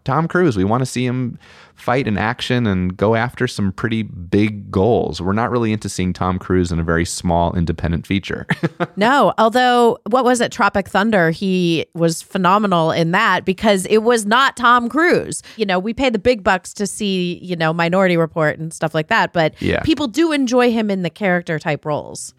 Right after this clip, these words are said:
Speaker 1: It was a great one eighty, Tropic Thunder. Now we should just, now, how did, somehow we got onto Tropic Thunder,
Speaker 2: I
Speaker 1: and
Speaker 2: don't
Speaker 1: I'm
Speaker 2: know. I don't
Speaker 1: thrilled.
Speaker 2: know,
Speaker 1: But I'm
Speaker 2: but
Speaker 1: thrilled by it. I love that we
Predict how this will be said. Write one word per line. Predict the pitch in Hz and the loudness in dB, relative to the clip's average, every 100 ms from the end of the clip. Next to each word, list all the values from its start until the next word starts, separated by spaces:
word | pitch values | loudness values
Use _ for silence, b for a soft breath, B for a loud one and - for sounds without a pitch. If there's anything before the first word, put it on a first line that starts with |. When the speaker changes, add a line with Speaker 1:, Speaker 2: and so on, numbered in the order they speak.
| b | b
Speaker 1:
It | 170 | 2
was | 196 | 4
a | 160 | 2
great | 107 117 120 120 95 | 2 4 4 4 2
one | 95 87 | 2 2
eighty, | 78 - - | 0 -2 -2
Tropic | 90 80 82 | -2 -2 -4
Thunder. | - 73 71 73 | -4 -4 -2 0
Now | 151 277 | 2 2
we | 294 | 0
should | 131 | -4
just, | 104 | -4
now, | 190 240 180 | -2 0 0
how | 143 | -2
did, | 220 220 | -2 0
somehow | 220 247 208 | 0 2 4
we | 196 | 4
got | 160 123 | 4 2
onto | 113 | 0
Tropic | - 110 113 104 | 2 0 0 -2
Thunder, | 101 110 | 0 2
Speaker 2:
I | 123 | 2
Speaker 1:
and | 156 | 2
Speaker 2:
don't | |
Speaker 1:
I'm | 185 | 2
Speaker 2:
know. | 220 190 165 156 | 4 4 4 2
I | |
don't | 190 | 2
Speaker 1:
thrilled. | 220 180 | 2 4
Speaker 2:
know, | 170 156 | 4 4
Speaker 1:
But | 156 | 4
I'm | |
Speaker 2:
but | 175 170 | 4 6
Speaker 1:
thrilled | 262 370 247 | 6 4 4
by | 143 101 | 4 4
it. | 87 | 2
I | 98 | 0
love | 131 165 202 | 2 0 2
that | 180 165 | 0 2
we | 165 | 0